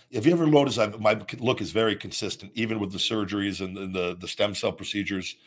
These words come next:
'cause I've still trained, even if it's lighter, but I never, like, drastically change, right? And I'm very close, weight, everything now to what I was. Like, I, we're, we're,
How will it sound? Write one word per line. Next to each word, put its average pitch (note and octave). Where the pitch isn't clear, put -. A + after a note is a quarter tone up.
'cause -
I've F#2+
still B2
trained, G#2
even G#2
if G#2
it's G2
lighter, G2
but G2
I G#2+
never, B2+
like, F#2
drastically G#2+
change, -
right? G2
And -
I'm F#2+
very A#2+
close, A2+
weight, G#2+
everything G2
now F2+
to G#2+
what G2+
I G2
was. F#2
Like, F2+
I, G#2
we're, G#2
we're, G#2